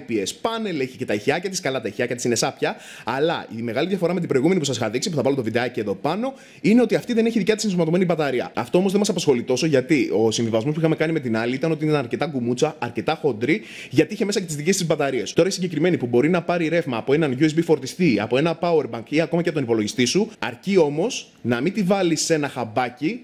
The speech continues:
που είναι και άλλες συσκευές πάνω, γιατί εκεί πέρα μοιράζεται το ρεύμα της μίας U S B, οπότε μπορεί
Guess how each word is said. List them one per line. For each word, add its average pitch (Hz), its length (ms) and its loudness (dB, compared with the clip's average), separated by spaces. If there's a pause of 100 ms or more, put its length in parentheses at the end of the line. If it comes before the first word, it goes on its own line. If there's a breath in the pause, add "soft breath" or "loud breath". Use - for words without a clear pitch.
που 131 100 -2
είναι 139 100 2
και 135 100 2
άλλες 131 160 -2
συσκευές 117 360 -2
πάνω, 123 280 -2
γιατί 147 280 2
εκεί 113 120 -2
πέρα 151 140 0
μοιράζεται 143 340 -2
το 117 120 0
ρεύμα 120 180 0
της 113 120 -8
μίας 123 340 0
U 104 160 -2
S - 20 -6 (100)
B, 185 40 6 (420 loud breath)
οπότε 202 420 4
μπορεί 147 460 2